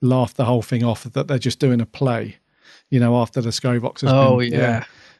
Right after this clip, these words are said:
Speaker 1: And Danny's, like, got this
Speaker 2: Terrible.
Speaker 1: weird look on his face, and he doesn't react really. He's just, "Oh, okay.
Speaker 2: It's
Speaker 1: What-"
Speaker 2: just cardboard.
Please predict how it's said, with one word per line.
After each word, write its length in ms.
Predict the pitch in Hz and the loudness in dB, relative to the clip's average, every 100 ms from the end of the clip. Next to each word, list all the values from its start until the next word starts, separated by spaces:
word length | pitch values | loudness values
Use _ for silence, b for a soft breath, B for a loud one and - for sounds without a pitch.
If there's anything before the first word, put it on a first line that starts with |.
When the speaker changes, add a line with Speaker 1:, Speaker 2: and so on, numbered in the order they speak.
| _ | _
Speaker 1:
And 220 | - 117 117 | -2 0 2
Danny's, 460 | 123 123 120 - | 2 2 0 -4
like, 180 | 85 - | -8 -4
got 180 | 135 123 | -4 -4
this 120 | 143 | -6
Speaker 2:
Terrible. 160 | 120 - _ 135 | -10 -12 _ -16
Speaker 1:
weird 500 | 127 175 151 143 147 | -4 0 2 2 2
look 240 | 147 143 | 0 2
on 60 | 127 | 0
his 160 | 120 | 0
face, 380 | - 131 127 - | -2 -2 -2 -2
and 60 | 170 | -2
he 60 | |
doesn't 220 | 202 214 | -2 -2
react 420 | 170 202 233 - 139 | -2 -2 -2 -2 0
really. 260 | 113 127 | 2 0
He's 200 | 160 170 | 0 -4
just, 300 | 143 160 - - _ _ _ | -4 -6 -6 -10 _ _ _
"Oh, 80 | 143 185 | 0 0
okay. 300 | 185 123 147 | 0 -2 -2
Speaker 2:
It's 100 | 135 - _ _ _ _ | -10 -18 _ _ _ _
Speaker 1:
What-" 120 | - - | -6 -2
Speaker 2:
just 180 | 139 - | -4 0
cardboard. 720 | 147 143 127 131 127 - | 2 2 2 0 0 -2